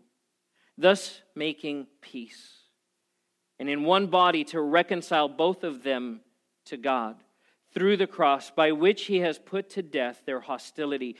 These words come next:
He came and preached, "Peace to you who were far away and peace to you,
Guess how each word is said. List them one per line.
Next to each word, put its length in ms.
He 160
came 340
and 140
preached, 400
"Peace 300
to 120
you 300
who 100
were 140
far 300
away 400
and 180
peace 360
to 140
you, 200